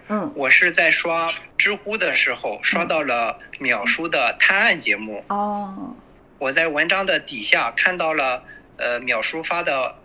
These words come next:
Speaker 2: 喜马拉雅《日坛公园》的链接，
Speaker 1: 嗯。
Speaker 2: 我就去听了那一期的节目，然后就爱上了日坛公园这个播客节目，也就养成了听播客的这个习惯。
Speaker 1: 对。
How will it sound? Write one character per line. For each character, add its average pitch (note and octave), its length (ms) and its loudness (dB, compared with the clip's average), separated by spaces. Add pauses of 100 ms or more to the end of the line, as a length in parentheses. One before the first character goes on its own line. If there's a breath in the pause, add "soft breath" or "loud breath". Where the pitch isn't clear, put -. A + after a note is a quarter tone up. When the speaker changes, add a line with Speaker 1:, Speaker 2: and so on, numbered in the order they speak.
(120)
Speaker 2:
喜 - 200 -2
马 E3 160 -2
拉 B2+ 140 0
雅 B2+ 200 4
《日 F3+ 160 -2
坛 D3 280 0
公 F3+ 200 -2
园》 A#2 260 0
的 A2+ 400 0 (400 loud breath)
链 C3 220 0
接， B2 280 -2 (160 loud breath)
Speaker 1:
嗯。 - 100 -8
Speaker 2:
我 C#3+ 80 -2
就 C#3 320 0
去 C#3+ 280 6
听 - 260 6
了 C#3+ 100 4
那 C3+ 120 4
一 A#2 80 -8
期 - 180 2
的 C3 140 2
节 A2+ 220 -2
目， C#3 240 -4 (300 loud breath)
然 C3 180 2
后 D3+ 180 -2
就 D3 160 2
爱 D3 180 4
上 C#3+ 180 4
了 B2+ 120 2
日 C#3+ 80 0
坛 C#3 200 0
公 E3 140 -2
园 A#2+ 240 2
这 D3 220 4
个 A2+ 180 -4
播 G2+ 140 -4
客 C3+ 220 0
节 A2 180 -6
目， A2 180 -6 (220 loud breath)
也 A#2+ 140 -2
就 C3+ 160 0
养 A2+ 200 0
成 A#2 200 -2
了 B2+ 200 -2
听 C#3+ 320 -2
播 E3+ 160 -4
客 F#3+ 140 -4
的 - 140 -2
这 A2 160 -2
个 G#2+ 100 -6
习 - 180 -2
惯。 A2 240 -6 (120 loud breath)
Speaker 1:
对。 E3 260 -4